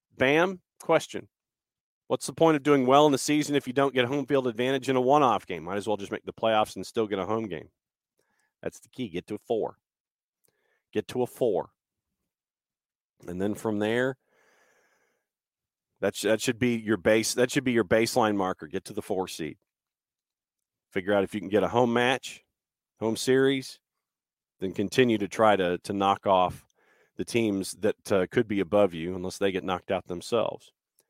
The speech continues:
So, now, right there with you. Uh, all right, so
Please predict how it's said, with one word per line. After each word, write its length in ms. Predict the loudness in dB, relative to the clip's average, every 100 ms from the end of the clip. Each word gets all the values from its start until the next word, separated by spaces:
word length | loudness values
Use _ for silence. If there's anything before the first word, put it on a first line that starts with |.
| _ _ _ _ _ _ _
So, 480 | -4 0 0 -2 -8 _ _ _ -8
now, 180 | -6 -2
right 220 | -4 0
there 140 | 0
with 220 | 0 -4 -8
you. 100 | -14 _ _ _ _ _ _ _ _ _
Uh, 420 | 4 6 8 8 10
all 140 | 10
right, 200 | 10 6 -2
so 540 | 4 8 10 8 4